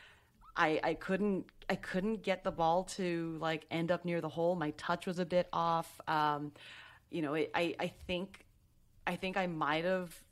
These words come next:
maybe, like, not underdressed, but, you know, once it drops below seventy, like, and it sounds kinda silly, but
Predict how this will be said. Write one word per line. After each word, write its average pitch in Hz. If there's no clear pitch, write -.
maybe, 175
like, 170
not -
underdressed, 240
but, 160
you 175
know, 156
once 170
it 196
drops 185
below 180
seventy, 180
like, 175
and 247
it 269
sounds 403
kinda 226
silly, 175
but 226